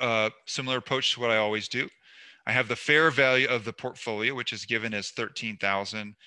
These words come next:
five hundred sixty dollars. I compare that to the cost. Now, the cost is a little bit different. Um, and the reason why the cost is a little bit different is we have the original purchase price of the portfolio.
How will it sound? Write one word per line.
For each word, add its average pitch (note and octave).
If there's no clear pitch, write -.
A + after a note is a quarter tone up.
five G#2+
hundred G#2
sixty -
dollars. G2
I A#2
compare D#3
that C#3+
to B2+
the A#2
cost. A#2+
Now, A#2+
the B2
cost -
is A#2+
a A2
little A#2
bit G#2
different. C#3
Um, G#2+
and C3
the D#3+
reason F#3+
why D#3
the C3+
cost B2+
is -
a -
little A#2+
bit G#2+
different A#2+
is A2
we A2+
have A2+
the A2
original A2+
purchase -
price A2+
of A2+
the G#2+
portfolio. G#2